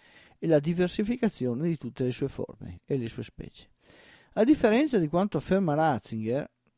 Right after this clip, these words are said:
questa nuova correlazione fra scienza e prassi significherebbe che il dominio sulla creazione dato de-, all'uomo da Dio e perso nel peccato originale verrebbe ristabilito, significa che il Dio creatore viene cacciato dall'ambito dal quale il cristianesimo lo ha tratto.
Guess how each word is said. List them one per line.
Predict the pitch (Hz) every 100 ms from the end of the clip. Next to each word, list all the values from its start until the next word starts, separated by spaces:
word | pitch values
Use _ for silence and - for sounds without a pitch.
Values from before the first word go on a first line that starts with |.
| _
questa | 147 - 147
nuova | 147 170 160
correlazione | - 139 139 143 127 - 147 147
fra | 120
scienza | 113 147 156 123
e |
prassi | 135 135 117 - 117
significherebbe | - 123 113 113 123 123 156 127
che | 127
il | 120
dominio | 123 127 156 175 139
sulla | 120 139 131
creazione | - 113 117 - 131 113 101
dato | 117 139 -
de-, | 120 110 -
all'uomo | - 113 117 120 147 151 123
da | 120
Dio | 131 156 104 - - - -
e | - 113
perso | 135 147 165
nel | 143
peccato | 123 143 151
originale | 139 127 139 127
verrebbe | 113 117 151 139
ristabilito, | 120 113 139 160 127 113 - - _ _ _ _ _
significa | - 233 262 185 175 165 147
che | 180
il | 170
Dio | 180 220
creatore | 208 202 202 190 208
viene | 175 185 190
cacciato | - 185 - 208 180 127 123 117
dall'ambito | 135 139 170 185 185 196 190
dal | 156 156
quale | 143 175 175
il | 160
cristianesimo | 170 - 170 175 196 202
lo | 196
ha | 202
tratto. | - 202 143 - 92